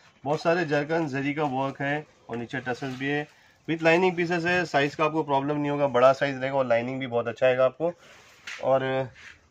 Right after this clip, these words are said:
बहुत ही ज़बरदस्त zircon stone, और बॉटम भी आप देखेंगे तो खूबसूरत bottom work आएंगे आपको।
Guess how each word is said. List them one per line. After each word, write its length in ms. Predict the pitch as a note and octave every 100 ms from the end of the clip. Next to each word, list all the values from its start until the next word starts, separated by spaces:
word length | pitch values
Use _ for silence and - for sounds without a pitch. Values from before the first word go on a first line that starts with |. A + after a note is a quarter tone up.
| _ _ - B2
बहुत 220 | A#2 C#3+
ही 60 | C#3+
ज़बरदस्त 560 | C#3 C#3 C#3+ C#3+ C#3
zircon 480 | B2+ A2 A#2+ A#2 C#3
stone, 300 | - C3 C#3
और 160 | C3 A#2+
बॉटम 280 | A#2 B2+ D3+
भी 140 | E3
आप 120 | D#3
देखेंगे 340 | D3 C#3+ D3 D3+
तो 100 | D3+
खूबसूरत 480 | C#3+ - D3+ D3+
bottom 400 | B2+ A#2+ A#2+ C3
work 240 | B2 B2+ B2
आएंगे 220 | B2 B2
आपको। 300 | A2+ B2